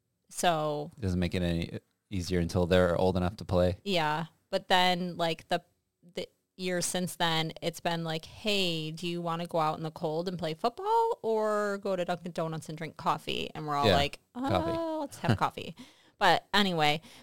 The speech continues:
Speaker 1: going back to the turkey bowl in, in
Speaker 2: Yeah.
Speaker 1: the glory days, um, like, my dad, all my cousins, my aunt,
Speaker 2: Mm-hmm.
Speaker 1: um, really whoever in the family wanted to play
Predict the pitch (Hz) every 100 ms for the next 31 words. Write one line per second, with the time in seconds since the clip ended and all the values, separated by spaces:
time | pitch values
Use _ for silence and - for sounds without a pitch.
0 | - 240 254 226 202 - 214 175 165 151
1 | - - - 196 185 170 165 165 160 -
2 | 104 85 175 175 160 151 143 156 - -
3 | _ _ _ 196 170 160 165 165 - _
4 | _ _ 185 160 156 - - _ - 160
5 | 156 226 233 220 214 208 202 - _ _
6 | _ 175 170 151 156 226 214 208 202 196
7 | 196 196 - - _ 156 - 190 202 190
8 | 185 180 - _ _ 101 98 95 185 175
9 | 165 156 156 160 185 _ _ _ 214 226
10 | 240 208 190 196 196 190 - _ _ 196
11 | 180 170 170 175 160 165 156 - - 180
12 | 147 151